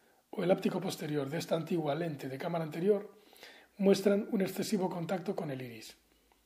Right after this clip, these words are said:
o con la iridoctomía, iridectomía periférica. El recambio de lío es el tratamiento definitivo de elección para esta paciente,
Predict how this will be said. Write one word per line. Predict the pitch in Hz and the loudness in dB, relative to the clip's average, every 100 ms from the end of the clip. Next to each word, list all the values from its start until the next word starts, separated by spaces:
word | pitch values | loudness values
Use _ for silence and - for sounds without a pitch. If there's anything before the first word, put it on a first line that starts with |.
| _ _ _ _ _ _ | _ _ _ _ _ _
o | - 165 | 0 0
con | 170 | 2
la | 156 | 2
iridoctomía, | 151 151 151 - 151 175 190 - | 2 0 -2 -2 -2 0 -2 -4
iridectomía | 170 156 151 - 156 175 | -4 -4 -4 -6 -4 -4
periférica. | 165 139 - - - - - _ _ _ _ _ _ _ _ _ _ _ _ _ _ _ _ _ _ _ _ _ _ _ _ _ _ - _ _ _ _ - | -4 -10 -10 -14 -12 -16 -18 _ _ _ _ _ _ _ _ _ _ _ _ _ _ _ _ _ _ _ _ _ _ _ _ _ _ -20 _ _ _ _ -4
El | 214 | 0
recambio | 156 190 202 180 | 2 6 10 10
de | 180 | 10
lío | 214 202 - - - - | 6 4 0 -16 -20 -6
es | - 220 | -2 2
el | 175 | 4
tratamiento | 196 196 190 196 | 4 4 4 4
definitivo | 190 196 180 208 196 | 2 0 0 4 4
de | 180 | 4
elección | 175 175 196 | 0 0 0
para | 196 160 | 0 -4
esta | 151 165 | -6 -8
paciente, | 180 220 151 131 | -6 -6 -6 -10